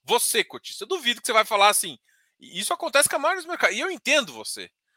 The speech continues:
Você não, normalmente as pessoas não pensam assim, "Nossa, vou fazer o fundo crescer." Se tiver mais ou menos ela por ela, eu vou entrar na emissão.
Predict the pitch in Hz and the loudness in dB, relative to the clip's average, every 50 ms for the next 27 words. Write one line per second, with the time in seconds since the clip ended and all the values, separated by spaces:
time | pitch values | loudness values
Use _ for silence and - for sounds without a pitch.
0 | _ _ _ _ _ - 190 208 - 320 330 349 285 175 165 196 247 320 311 247 | _ _ _ _ _ -4 0 2 2 4 4 4 2 0 0 -2 0 2 2 2
1 | 202 214 247 - 254 - - 214 - - 226 196 233 233 208 - 226 226 226 226 | 2 2 0 0 -2 -4 -4 -6 -4 -4 -4 -4 -4 -4 -2 -2 -2 -2 -2 -4
2 | - - 160 165 214 214 185 - 156 147 175 196 - 226 185 208 214 - - 226 | -6 -8 -6 0 2 2 2 2 0 -6 -8 -6 -6 -4 -4 -4 -4 -6 -8 -12
3 | 220 208 - 247 233 226 - - 160 123 - - _ - - _ - - - - | -14 -8 -2 0 0 2 2 0 -2 -4 -6 -8 _ -20 -10 _ -4 -2 -2 4
4 | 214 240 247 233 214 208 226 294 294 - 269 233 220 214 208 202 190 190 196 196 | 8 8 8 8 8 8 6 6 6 4 2 4 6 6 6 6 6 6 8 8
5 | 180 - 190 190 180 190 226 269 269 254 214 170 196 202 196 160 175 196 208 226 | 6 4 2 4 8 10 10 10 8 6 2 0 0 -2 -2 0 0 2 2 2
6 | 240 233 202 202 185 185 196 240 - _ _ _ _ _ 151 165 185 208 220 226 | 2 0 2 4 6 8 8 6 4 _ _ _ _ _ 2 2 2 2 2 0
7 | - - 185 135 98 82 | 0 0 0 -2 -4 -8